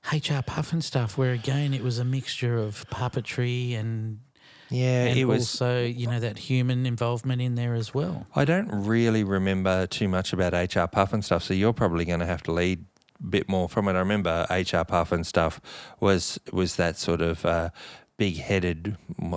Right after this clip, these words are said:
Speaker 2: I don't even know what he
Speaker 1: Big,
Speaker 2: was, but he
Speaker 1: big
Speaker 2: was some
Speaker 1: yellowy,
Speaker 2: sort of
Speaker 1: dragony type
Speaker 2: yeah,
Speaker 1: of
Speaker 2: sort of monster type thing. Uh, not really sure what he was, but I remember there was always a bad guy in there, and one of the bad guys was Witchy Poo.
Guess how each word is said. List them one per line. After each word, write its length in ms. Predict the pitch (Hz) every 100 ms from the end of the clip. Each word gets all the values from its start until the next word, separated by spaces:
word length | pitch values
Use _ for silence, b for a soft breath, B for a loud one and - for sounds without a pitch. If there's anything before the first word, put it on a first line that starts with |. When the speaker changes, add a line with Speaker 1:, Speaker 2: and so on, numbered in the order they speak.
| -
Speaker 2:
I 60 | 95
don't 160 | 87
even 160 | 82 80
know 100 | 80
what 80 | 80
he 80 | 82
Speaker 1:
Big, 120 | 82
Speaker 2:
was, 260 | 98 92
but 100 | 95
he 60 | 85
Speaker 1:
big 60 | 90
Speaker 2:
was 100 | 104
some 60 | 117
Speaker 1:
yellowy, 80 | 117
Speaker 2:
sort 200 | 120 92
of 140 | 90
Speaker 1:
dragony 680 | 87 120 117 117 120 120 117
type 120 | 107
Speaker 2:
yeah, 160 | 123 110
Speaker 1:
of 80 | 104
Speaker 2:
sort 200 | 107 110
of 180 | 92 87
monster 460 | 92 98 104 - 90
type 300 | 95 85 -
thing. 340 | 101 98 87 -
Uh, 220 | 92 90
not 160 | 98 117
really 280 | 98 87 85
sure 280 | - 101 92
what 160 | 95 95
he 80 |
was, 280 | 92 110 101 - B B B
but 120 | 110
I 60 | 110
remember 300 | 110 123 117
there 160 | 107
was 120 | 98
always 320 | 104 104 101 90
a 40 |
bad 400 | 87 98 104 104
guy 180 | 107 95
in 120 | 92
there, 120 | 92
and 80 | 90
one 120 | 107
of 40 | 98
the 60 |
bad 260 | 87 92 92
guys 300 | 95 90 -
was 120 | 87
Witchy 360 | 92 101 - 90
Poo. 340 | - 90 85